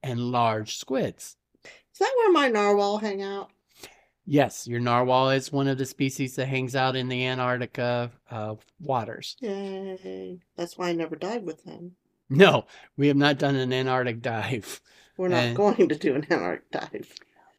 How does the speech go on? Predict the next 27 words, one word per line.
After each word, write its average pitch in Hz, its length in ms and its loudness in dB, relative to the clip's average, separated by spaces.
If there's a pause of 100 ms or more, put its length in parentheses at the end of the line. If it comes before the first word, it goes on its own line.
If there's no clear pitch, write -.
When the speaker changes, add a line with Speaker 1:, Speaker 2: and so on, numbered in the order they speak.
(880)
Speaker 1:
Well, 143 200 0
after 160 280 4
this 160 180 0
story, 160 380 6
you 139 120 8
might 139 400 4
not, 131 380 0
never 131 300 0
want 131 300 0
to. 104 300 -8 (100)
Speaker 2:
Okay. 165 300 -6 (1500)
Speaker 1:
Okay. 139 400 2 (440)
Now, 131 160 4
this 143 200 4
is 156 80 -4
gonna 156 180 2
be 143 140 8
hard 151 380 4
for 160 100 -2
me 151 140 2
to 147 60 0
pronounce 131 440 -2
'cause 123 220 -4
it's 123 220 -4
the 135 80 -6
scientific 135 640 0
name, 107 360 -6